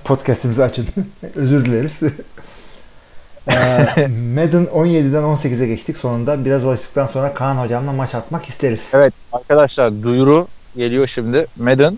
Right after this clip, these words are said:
Speaker 2: yetmiş dört liraya düştü Super Bowl Edition yirmi ikisine kadar. Alın, oynayalım. Seksen dokuz liraya düştü diye a-,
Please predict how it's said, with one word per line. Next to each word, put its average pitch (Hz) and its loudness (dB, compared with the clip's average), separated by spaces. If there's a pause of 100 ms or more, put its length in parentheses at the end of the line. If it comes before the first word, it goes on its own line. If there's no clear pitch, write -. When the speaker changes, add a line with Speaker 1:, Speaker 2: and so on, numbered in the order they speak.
Speaker 2:
yetmiş 131 2
dört 165 4
liraya 139 6
düştü 127 -2
Super 123 -2
Bowl 120 4
Edition 113 -2
yirmi 120 2
ikisine 135 -2
kadar. 131 2 (400)
Alın, 151 4 (100)
oynayalım. 143 0 (540)
Seksen 127 2
dokuz 139 2
liraya 139 6
düştü 139 -4
diye 143 6
a-, 123 4